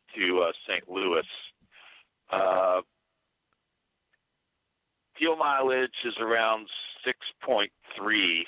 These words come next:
for the last two tanks with forty-seven thousand pounds on the deck. How long should I continue? How long? I mean, should I give it a month and see if it gets any better,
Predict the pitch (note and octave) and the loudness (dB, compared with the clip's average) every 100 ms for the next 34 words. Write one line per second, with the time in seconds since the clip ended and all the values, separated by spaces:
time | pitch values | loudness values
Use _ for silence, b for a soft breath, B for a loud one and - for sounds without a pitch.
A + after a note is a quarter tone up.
0 | - F#2 E2+ E2+ E2+ E2+ D#2+ G2 G2 - | -2 2 4 2 0 -2 0 2 0 -2
1 | - _ - G2+ - G#2+ F2+ - - E2+ | -18 _ -12 -10 -6 -2 -2 -2 -4 -4
2 | - - F#2+ F#2 - G2 F2+ - F2+ F2 | -4 -4 -4 -4 -2 -4 -4 -2 0 0
3 | - F2 F2 _ - F#2 F2+ - E2 D#2 | -4 -18 -20 _ -4 0 0 -2 -8 -10
4 | _ E2+ D#2 - - _ B B B B | _ 0 2 0 -8 _ B B B B
5 | B B - D3+ D#3 D3 B2+ B2 B2 A#2+ | B B -2 0 0 0 2 2 0 -2
6 | A#2+ A2+ _ _ _ _ _ _ _ _ | -6 -18 _ _ _ _ _ _ _ _
7 | - - A#2 G#2+ G#2+ G#2 G2+ G#2 - - | -8 -2 0 2 4 4 2 0 -6 -8
8 | B2+ A2+ A2 G#2+ G#2+ G#2 G2+ G2+ _ _ | -6 0 2 2 2 0 -4 -8 _ _
9 | _ - C3+ C3+ C3 B2+ - A2+ _ A2 | _ -2 0 2 0 -2 -8 -20 _ -2
10 | A2 - A#2+ A2+ C#3+ C3 A#2 B2 B2 - | 0 0 -2 0 -2 -2 0 0 0 -6
11 | G#2+ - A#2 G#2+ - - - G#2 G2 A2 | -16 -6 -4 -4 -6 -8 -8 -8 -2 0
12 | A2+ A#2 A#2 A2+ | 2 2 4 2